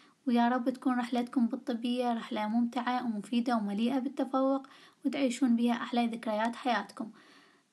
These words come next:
أعرفكم على نفسي، دكتورة فاطمة علي، آه، بكالوريوس طب وجراحة عامة. إن شاء الله راح أخ-، راح أخذكم مادة الفيزياء الطبية،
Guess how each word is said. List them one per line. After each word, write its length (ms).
أعرفكم 520
على 200
نفسي، 300
دكتورة 360
فاطمة 420
علي، 220
آه، 280
بكالوريوس 600
طب 220
وجراحة 520
عامة. 280
إن 80
شاء 220
الله 280
راح 180
أخ-، 220
راح 340
أخذكم 560
مادة 380
الفيزياء 560
الطبية، 680